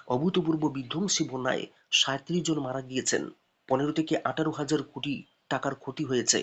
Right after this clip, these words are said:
ত্রাণ শিবিরগুলোতে অসহায় মনুষ্যতর জীবন কাটাচ্ছেন দুর্গতরা, সর্বশান্ত কৃষকরা, সর্বশান্ত বহু সাধারণ মানুষ, অথচ সরকারের কোনো ভ্রুক্ষেপই নেই। শুরু হয়েছে নতুনভাবে। সম্প্রতি একটি সংবাদ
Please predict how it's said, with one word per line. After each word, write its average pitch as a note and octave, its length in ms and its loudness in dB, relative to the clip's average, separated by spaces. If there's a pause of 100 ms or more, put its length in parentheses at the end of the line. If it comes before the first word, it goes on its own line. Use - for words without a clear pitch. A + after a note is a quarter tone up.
(600)
ত্রাণ C#3+ 240 6
শিবিরগুলোতে E3 560 0 (140)
অসহায় - 440 -2 (180)
মনুষ্যতর F3 600 4
জীবন D3 280 -2
কাটাচ্ছেন C#3 440 0 (1300)
দুর্গতরা, B2+ 540 4 (720)
সর্বশান্ত C3+ 640 -2
কৃষকরা, B2 520 -2 (360)
সর্বশান্ত D3 600 -2
বহু C#3+ 260 -2
সাধারণ C3+ 320 -4
মানুষ, A#2+ 280 -2 (360)
অথচ D#3 220 -2 (340)
সরকারের C3+ 480 -4
কোনো B2+ 220 -2 (380)
ভ্রুক্ষেপই B2 480 -6
নেই। G2+ 180 2 (520)
শুরু C3+ 220 -20
হয়েছে B2+ 360 -2
নতুনভাবে। A#2 500 -2 (300)
সম্প্রতি C#3+ 500 -2
একটি E3+ 240 -2
সংবাদ C3+ 420 2